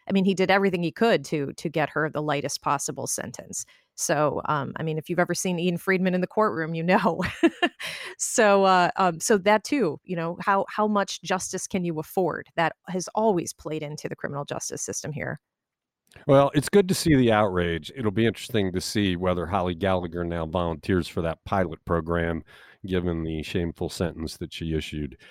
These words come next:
Speaker 2: It's This Week in the C L E. How are revelations about Sam Randazzo receiving millions of dollars from FirstEnergy, including a four point three million dollar bribe, landing with consumer advocates who are upset with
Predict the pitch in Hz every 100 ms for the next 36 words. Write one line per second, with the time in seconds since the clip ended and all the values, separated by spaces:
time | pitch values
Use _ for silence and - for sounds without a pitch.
0 | - - - 175 - 190 - 175 160 -
1 | 196 180 175 156 110 80 67 _ _ _
2 | - - _ - - - 214 240 175 180
3 | 147 185 196 170 147 - 113 104 101 117
4 | 113 - 151 170 170 156 143 127 139 110
5 | 95 95 120 131 - 185 214 214 202 277
6 | 262 160 107 101 98 90 87 92 - 101
7 | - 143 143 117 90 78 80 127 - 156
8 | 113 92 - 92 90 90 92 90 104 98
9 | - 110 101 131 135 120 160 180 185 165
10 | 190 208 131 95 87 92 101 - _ _
11 | _ 180 262 190 147 139 131 - 147 127
12 | - 208 170 135 151 120 - 90 85 -
13 | - 117 123 113 - 165 147 143